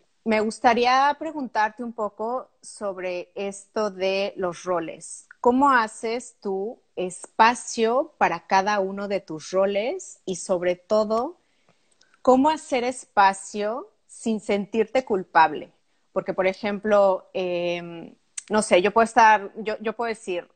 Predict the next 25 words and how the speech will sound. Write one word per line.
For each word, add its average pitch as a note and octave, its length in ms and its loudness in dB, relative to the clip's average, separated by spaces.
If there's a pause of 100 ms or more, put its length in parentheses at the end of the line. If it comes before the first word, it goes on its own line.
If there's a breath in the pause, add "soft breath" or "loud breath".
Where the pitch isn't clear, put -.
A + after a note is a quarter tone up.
(120)
"Hoy B3+ 500 0
me C4 140 -8
toca G#3+ 240 -4
mandar F#3+ 340 -2
un G3+ 220 -10
mail, D#3+ 280 -10
¿no? F3+ 200 -6
A F#3+ 140 -2
las E3 200 -8
que - 60 -18
están F3+ 220 -8
en F3+ 80 -14
la E3 260 -8
newsletter E3+ 680 -14 (180)
y F3 100 -8
me F3 120 -6
puedo G3 180 2
tardar F#3 300 6
una F3+ 260 -4
hora." D#3+ 300 -6 (480)
Pero F#3+ 200 0
en G#3+ 80 -2
esa B3+ 300 2
hora A#3+ 340 2 (360)
tengo G#3 540 -4